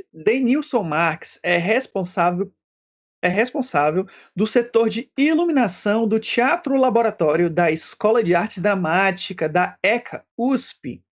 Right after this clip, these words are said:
né, em São Paulo. Além de ser colaborador da esco-, do Teatro Escola Macunaíma,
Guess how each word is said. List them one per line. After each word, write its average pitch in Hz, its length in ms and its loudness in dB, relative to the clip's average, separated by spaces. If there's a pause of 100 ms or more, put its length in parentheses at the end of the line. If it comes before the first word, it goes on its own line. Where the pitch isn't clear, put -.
(160)
né, 160 280 -6
em 190 160 2
São 254 280 0
Paulo. 127 420 -2 (600)
Além 220 280 2
de 254 80 -2
ser 214 300 0
colaborador 208 880 2
da 190 300 0
esco-, - 420 -14
do 170 300 -2
Teatro 233 440 0
Escola 214 560 0 (200)
Macunaíma, 180 1080 0